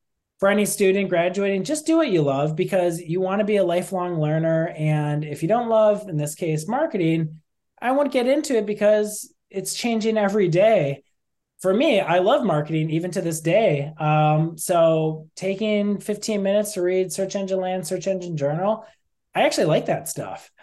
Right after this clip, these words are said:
Um, so pick something what you love, where, you know, studying it and staying up to date is actually gonna be more fun than anything.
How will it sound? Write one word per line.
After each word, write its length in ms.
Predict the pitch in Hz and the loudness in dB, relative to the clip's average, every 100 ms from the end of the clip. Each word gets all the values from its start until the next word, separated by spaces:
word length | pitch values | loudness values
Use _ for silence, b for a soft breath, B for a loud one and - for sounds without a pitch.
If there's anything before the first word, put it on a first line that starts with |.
| b | b
Um, 720 | 160 156 160 151 147 151 139 - _ _ _ _ _ _ | 0 4 6 6 4 2 -2 -10 _ _ _ _ _ _
so 260 | - 202 | 2 2
pick 220 | 190 277 - | 2 -2 0
something 260 | 285 269 | 0 2
what 220 | 220 214 | 2 2
you 80 | 185 | 0
love, 400 | 175 170 175 180 | 0 0 0 -2
where, 340 | 160 156 160 160 | -2 0 0 -4
you 400 | 160 - _ 170 | -6 -14 _ -6
know, 180 | 147 135 | -6 -6
studying 580 | - - 175 180 185 | -6 -2 0 0 0
it 340 | 185 185 196 165 | 0 -2 -2 -4
and 140 | 147 | -6
staying 400 | - 160 156 156 | -4 -2 0 0
up 180 | 151 156 | 0 -4
to 100 | 185 | -4
date 440 | 143 135 185 214 b _ _ _ - | -2 -2 -2 -4 b _ _ _ -10
is 140 | 165 | -2
actually 320 | 226 - 202 | -2 -2 -6
gonna 220 | 156 160 | -2 0
be 100 | 156 | 0
more 180 | 147 147 | 0 -2
fun 280 | 156 151 160 | -2 -2 -2
than 120 | 131 | -4
anything. 520 | 117 135 131 98 92 | -6 -8 -10 -16 -18